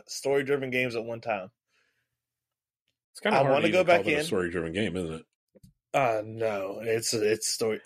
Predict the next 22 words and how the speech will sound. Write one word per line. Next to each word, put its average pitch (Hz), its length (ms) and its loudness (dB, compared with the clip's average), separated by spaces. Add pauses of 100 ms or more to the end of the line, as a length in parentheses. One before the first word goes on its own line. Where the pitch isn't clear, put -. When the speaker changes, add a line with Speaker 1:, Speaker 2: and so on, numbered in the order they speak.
(200)
Speaker 1:
it's 123 220 -4
a 135 40 6
lot, 127 240 4
it's 123 160 -4
a, - 60 -10 (1500)
Speaker 2:
I 170 40 4
Speaker 1:
it, - 20 2
Speaker 2:
thought 156 140 -4
that 123 120 4
Speaker 1:
it - 20 -4
Speaker 2:
was, 127 160 -2
they 160 140 6
Speaker 1:
played - 0 -
Speaker 2:
just 143 140 2
Speaker 1:
well. - 0 -
Speaker 2:
added 110 300 6
so 110 160 -2
much 101 200 -4
fluff - 580 -4
because 90 360 -6
the 90 140 -4
original, 92 600 0